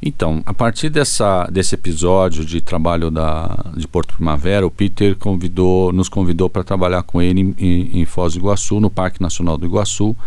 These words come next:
e lá começamos a trabalhar com a população de onças do Parque Nacional do Iguaçu. E nesse, nesse mo-, momento histórico, a, a presidente do ibama na época, a doutora Nilde,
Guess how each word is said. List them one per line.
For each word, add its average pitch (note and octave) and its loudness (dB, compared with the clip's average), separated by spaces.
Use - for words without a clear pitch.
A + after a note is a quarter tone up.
e G#2+ 2
lá F#2+ 0
começamos G2+ 0
a - -12
trabalhar G2 0
com G#2 0
a G2 2
população G#2 2
de G2 -2
onças G2+ 2
do A2 0
Parque A2+ -4
Nacional G#2+ 0
do G2+ 0
Iguaçu. G#2+ -2
E B2 2
nesse, A#2 2
nesse G2 2
mo-, F2 -2
momento F2+ 2
histórico, G2 0
a, F2+ -2
a - -4
presidente G2 0
do F#2 0
ibama F2 2
na E2 -2
época, F2+ -2
a E2 0
doutora E2+ -2
Nilde, E2 0